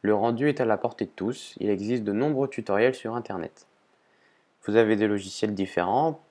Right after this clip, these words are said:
pour ma part j'utilise PhotoView et surtout Keyshot. L'avantage du premier est qu'il est dédié à SolidWorks et donc très compatible. L'avantage du dernier est sa possibilité de personnalisation très poussée,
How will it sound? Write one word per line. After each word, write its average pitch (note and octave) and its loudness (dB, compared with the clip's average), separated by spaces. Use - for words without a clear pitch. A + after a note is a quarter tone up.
pour A2+ 0
ma A2+ 4
part A#2+ 4
j'utilise G2 -6
PhotoView A#2 -2
et A2+ 2
surtout - -10
Keyshot. A2 -4
L'avantage A2 0
du G#2+ -2
premier A2+ -2
est A#2 2
qu'il A#2+ -4
est A#2 4
dédié A#2+ 2
à A#2 2
SolidWorks G2+ -2
et - -2
donc G2 -6
très A#2+ -4
compatible. A#2 -4
L'avantage A#2 2
du A2+ 0
dernier A#2+ 0
est G#2 -2
sa G#2 -2
possibilité A2 -2
de G#2+ 2
personnalisation G#2+ -6
très C3+ -6
poussée, A#2 -4